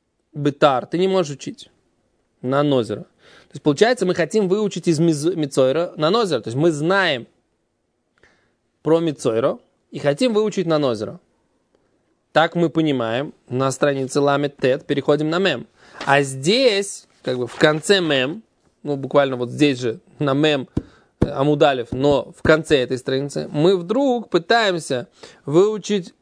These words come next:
на Мицойро из Нозера. Так это противоречие. «Где тебе дано?» а где у тебя искомое? «Мицойро — это дано?»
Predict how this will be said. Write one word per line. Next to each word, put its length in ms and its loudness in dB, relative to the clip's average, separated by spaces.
на 220 2
Мицойро 920 0
из 200 -2
Нозера. 540 -2
Так 140 -14
это 100 -12
противоречие. 640 -2
«Где 340 0
тебе 260 2
дано?» 720 0
а 80 -12
где 180 2
у 60 2
тебя 200 -2
искомое? 480 -2
«Мицойро — 520 0
это 180 -2
дано?» 500 -2